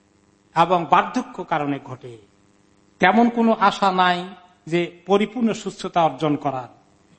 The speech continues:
তাদের জন্য ফিদিয়ে দেওয়ার মাসালা মাওলানা বলে গিয়েছেন। তাদের জন্য ফিদিয়া, অনেক অসুস্থ মুরব্বীরা আছেন,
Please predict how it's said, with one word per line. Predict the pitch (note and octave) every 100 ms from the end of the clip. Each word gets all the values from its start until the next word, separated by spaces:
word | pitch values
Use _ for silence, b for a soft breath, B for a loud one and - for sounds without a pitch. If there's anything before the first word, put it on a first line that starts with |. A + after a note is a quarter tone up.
| -
তাদের | E3+ F3 A#3 G3
জন্য | G#3 G3+
ফিদিয়ে | G3 G3 F3 F3+
দেওয়ার | D#3+ D#3
মাসালা | D3+ D3 D#3+ D#3
মাওলানা | D3 C#3+ C#3+
বলে | D#3+ D3+ C3+
গিয়েছেন। | B2 B2 - - - _ _ _ G2+ _ _ _ _ _ _ _ _ -
তাদের | D#3 E3
জন্য | E3 D#3
ফিদিয়া, | F3+ C#3+ C#3
অনেক | G3 B3 C4 -
অসুস্থ | G3+ A3 - G#3 G3 G3+ E3+
মুরব্বীরা | F#3 D#3+ E3+ E3
আছেন, | C#3+ - D#3+